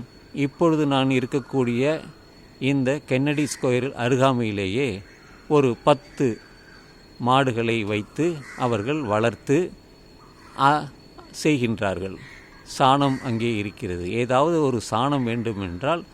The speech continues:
அங்கேதான் நாம் சென்று வாங்கி வர வேண்டும். இப்படித்தான் விவசாயம்.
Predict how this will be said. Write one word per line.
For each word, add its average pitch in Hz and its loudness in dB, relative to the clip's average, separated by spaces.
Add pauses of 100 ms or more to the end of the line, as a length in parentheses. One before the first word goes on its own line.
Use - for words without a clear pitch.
(240)
அங்கேதான் 131 0 (240)
நாம் 127 -2
சென்று 113 -4 (140)
வாங்கி 117 -2 (120)
வர 113 -4 (160)
வேண்டும். 98 -6 (1000)
இப்படித்தான் 135 0 (2250)
விவசாயம். 127 2